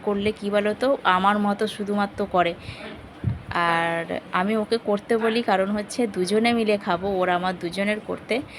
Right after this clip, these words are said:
আর এত আমার মেয়ে চালাক, শুধুমাত্র আমার মতোই করে দিয়ে ছুটে ওপরে চলে যায়। তাই আজকে আমি একটু বেশি করেই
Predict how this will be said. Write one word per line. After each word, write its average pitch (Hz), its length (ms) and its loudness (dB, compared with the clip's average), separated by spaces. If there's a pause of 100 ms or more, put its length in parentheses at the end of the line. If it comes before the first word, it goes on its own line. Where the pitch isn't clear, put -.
(300)
আর 156 160 0 (160)
এত 156 340 -2
আমার 247 320 4
মেয়ে 220 280 0
চালাক, 202 380 2 (160)
শুধুমাত্র 208 580 -2
আমার 175 260 0
মতোই 185 380 -4
করে 180 200 2
দিয়ে 247 260 0
ছুটে 240 380 0
ওপরে 170 260 0
চলে 170 240 -4
যায়। 170 180 0 (460)
তাই 180 160 2
আজকে 175 360 2
আমি 185 220 0
একটু 185 220 -6
বেশি 185 420 -4
করেই 202 220 0